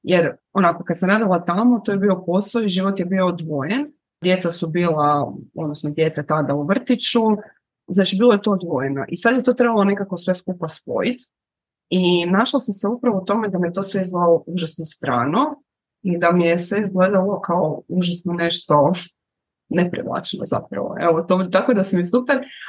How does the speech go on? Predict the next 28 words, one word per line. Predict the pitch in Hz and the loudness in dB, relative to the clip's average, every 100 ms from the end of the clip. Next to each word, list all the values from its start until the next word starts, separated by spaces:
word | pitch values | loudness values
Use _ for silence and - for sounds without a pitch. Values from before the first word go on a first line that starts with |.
| - | -4
A | 143 | 0
by | 170 277 | 2 2
the | 269 | 4
way, | 233 226 196 | 4 4 2
još | 180 190 | 2 0
jedna | 190 185 | -2 -2
mala | 175 175 175 | 0 0 0
digresija | 170 175 156 170 180 196 180 | -2 -4 0 0 0 -2 -2
prije | 170 170 | -2 -2
nego | 170 | -2
što | 165 - - | -6 -8 -4
te | 185 - _ | -4 -4 _
pustim | - 226 - 196 | 0 0 0 -2
da | 175 | 0
nastaviš. | 180 180 - 156 185 269 - - _ _ _ _ _ _ _ | 0 0 0 2 2 0 -4 -10 _ _ _ _ _ _ _
Moje | 180 202 240 | 0 2 4
osobno | 175 185 - 175 170 | 4 2 0 -4 -4
mišljenje | 170 170 190 202 190 175 165 | -4 -4 -4 -2 0 0 2
i | 185 | 2
moja | 214 - | 0 0
preporuka | 180 180 175 156 151 | 0 0 -2 -4 0
zapravo | 160 156 151 | 0 -2 -6
svim | - 185 | -4 -2
ženama | 175 175 170 156 | 0 0 0 -2
s | - | -6
kojima | 151 151 147 | -6 -4 -2
ja | 220 220 | 2 2
radim | 196 143 180 226 | 2 0 2 0